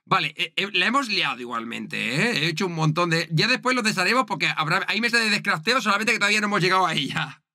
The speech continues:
<laughs> Pero bueno, no está perdido, no está todo perdido. Vale, eh, tenemos la armadura de hierro. Y ahora es el momento en el que vamos a empezar a encantar.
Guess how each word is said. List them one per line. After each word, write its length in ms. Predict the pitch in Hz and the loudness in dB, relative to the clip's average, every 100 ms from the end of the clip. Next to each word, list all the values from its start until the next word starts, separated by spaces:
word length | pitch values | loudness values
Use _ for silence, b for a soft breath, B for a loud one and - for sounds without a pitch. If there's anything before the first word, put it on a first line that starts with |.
| _ _ _ - | _ _ _ -4
<laughs> 260 | - - | -2 0
Pero 160 | - 185 | 0 2
bueno, 200 | 214 185 | 2 2
no 80 | 185 | 2
está 180 | 214 277 | 2 4
perdido, 360 | 277 254 170 | 2 0 0
no 60 | 175 | 0
está 120 | 220 | 2
todo 180 | 233 233 | 2 2
perdido. 400 | 175 165 156 117 B B - | 2 0 -2 -2 B B -2
Vale, 360 | 262 214 - _ b b _ | 0 0 -6 _ b b _
eh, 460 | - 233 233 233 226 - | -2 0 2 2 0 0
tenemos 400 | 240 277 349 349 | 2 4 2 4
la 180 | 285 262 | 2 4
armadura 420 | 247 254 277 330 | 4 2 2 2
de 160 | 285 | 2
hierro. 580 | 247 262 254 190 147 107 - B - | 2 2 2 -2 -8 -10 -20 B -4
Y 120 | 202 | 0
ahora 320 | 240 277 330 | 2 4 2
es 120 | 339 | 2
el 120 | 311 285 | 2 4
momento 420 | 262 240 247 269 | 4 4 4 4
en 80 | 285 | 2
el 160 | 240 | 2
que 120 | 220 | 0
vamos 260 | 202 196 247 | 2 2 2
a 40 | |
empezar 300 | 233 208 190 | 0 0 2
a 80 | 233 | 2
encantar. 760 | 233 175 170 147 139 160 127 | 0 0 0 0 0 -2 -2